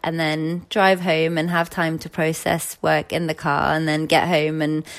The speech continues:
my focus would be different. But it's all becoming a bit mixed at the moment. So I'm, I'm trying to just, I th-, I find that them being quite boundaried about sort of staying upstairs in the, in the room where I'm working,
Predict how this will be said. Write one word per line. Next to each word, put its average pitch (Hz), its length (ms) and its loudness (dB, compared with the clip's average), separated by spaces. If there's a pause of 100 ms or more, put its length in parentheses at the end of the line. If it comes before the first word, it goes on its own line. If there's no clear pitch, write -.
(140)
my 165 180 2
focus 160 400 -4
would 165 140 -4
be 160 100 -4
different. - 680 -4 (100)
But - 400 -2 (120)
it's - 200 0
all 185 100 -2
becoming 170 380 -2
a 165 40 0
bit 170 140 0
mixed - 320 -2
at - 80 -4
the 165 80 -4
moment. 151 440 0
So 190 120 2
I'm, 175 300 -2
I'm 185 120 -2
trying 180 340 0
to - 120 -10
just, - 480 -6
I 190 120 0
th-, - 160 -10 (220)
I 196 100 2
find 202 320 4
that - 200 -4
them 175 220 2
being 170 260 0
quite 170 220 -2
boundaried 160 480 0
about 160 420 -2
sort - 320 -6
of - 80 -6
staying 160 380 2
upstairs 156 580 0
in 156 200 -2
the, 151 280 0
in 165 140 0
the 165 80 0
room 156 240 2
where 156 120 0
I'm 156 120 0
working, 160 580 0